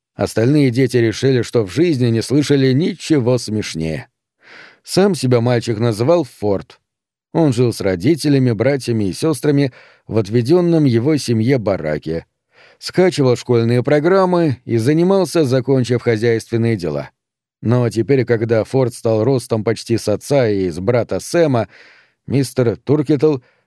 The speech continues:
начал поговаривать, что он уже научился всему, чему следует. Ведь работы для крепкого молодого человека хватало. И коров доить, и стойло чистить,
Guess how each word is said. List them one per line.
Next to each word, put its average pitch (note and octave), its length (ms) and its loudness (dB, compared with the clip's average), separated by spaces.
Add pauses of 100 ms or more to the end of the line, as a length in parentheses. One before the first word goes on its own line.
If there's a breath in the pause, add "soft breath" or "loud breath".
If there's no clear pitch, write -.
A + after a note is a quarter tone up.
начал D3 340 -2
поговаривать, C#3+ 720 2
что A2+ 280 0
он C#3+ 160 0
уже C3 280 0
научился B2 640 0
всему, A2+ 480 -2
чему A#2+ 360 -2
следует. A#2 680 -4 (480)
Ведь A#2+ 280 0
работы B2 440 0
для A#2 240 2
крепкого A#2+ 500 0
молодого A#2+ 460 0
человека A#2+ 500 0
хватало. B2+ 560 0 (500 loud breath)
И D3+ 120 2
коров B2 540 0
доить, B2+ 400 0 (180 soft breath)
и G#2 100 -2
стойло C3+ 520 0
чистить, A#2 500 -6